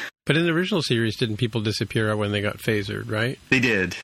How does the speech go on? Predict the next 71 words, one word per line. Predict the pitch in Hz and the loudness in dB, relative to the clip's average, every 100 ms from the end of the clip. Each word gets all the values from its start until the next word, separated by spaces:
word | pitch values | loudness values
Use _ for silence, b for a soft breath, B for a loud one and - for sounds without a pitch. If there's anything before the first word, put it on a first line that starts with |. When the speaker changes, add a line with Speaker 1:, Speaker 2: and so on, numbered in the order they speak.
| _ - | _ 0
Speaker 2:
They | 113 | 2
did. | 101 92 | 4 2
Speaker 1:
But | |
Speaker 2:
But | 135 | 2
Speaker 1:
I | 151 | 2
think, | 220 165 | 0 0
I | |
think | 185 226 | 2 2
that | 175 | 2
was | 139 | 2
a | |
way | 123 123 | 4 4
of, | 117 113 | 2 0
like, | 107 | 0
not | 113 110 - | 2 2 0
showing | - 123 107 101 | 0 2 2 2
blood | 101 104 98 | 2 2 0
and | 98 | 2
guts | 104 98 - | 2 0 0
on | 104 95 | 0 0
the, | 95 | 0
Speaker 2:
Yeah. | - 101 | 0 0
Speaker 1:
on | 95 | 0
the, | 95 95 - - - - - | -2 -4 -6 -10 -20 -12 -4
the | |
show, | - 135 110 53 | 0 0 0 -2
right? | 98 107 | -2 0
Speaker 2:
Yeah. | 131 202 | 0 0
Speaker 1:
So | 113 127 - - | -2 -8 -10 0
Speaker 2:
Yeah, | 170 107 92 | 2 2 2
and | 117 | 2
even | 135 170 156 127 | 2 2 4 4
they, | 120 | 2
by | 98 110 107 117 | 0 -2 0 2
the | 117 | 2
time | 135 | 2
they | 117 | 2
got | 101 | 2
to | - | 0
this | 101 98 | 0 2
sort | 92 | 0
of | 87 | 0
T | - 101 | 0 2
N | 95 | 2
G | 95 104 | 2 2
era, | 95 92 85 | 2 0 0
a | 87 | 0
lot | 92 | 0
of | 87 | 0
it | 95 | -2
was | - 92 | 0 0
like, | - - | -2 -2
you | 101 | 0
know, | 90 87 87 | 0 -2 -2
if | 98 | 0
you're | 104 87 87 - | 2 2 0 -4
hit | - 110 | -2 0
with | 95 98 | 0 0
a | - - | 2 2
stun | 127 120 | 2 2
setting, | 127 110 107 101 | 2 2 2 2
you | |
just | 95 95 | 2 0
sort | 90 | 0
of | 87 | 2
slumped. | - 123 110 107 - | 2 2 2 0 0
If | 98 | 0
you're | 101 | 2
hitting | 104 101 | 2 0
with | 95 82 | 0 0
a, | 85 | -4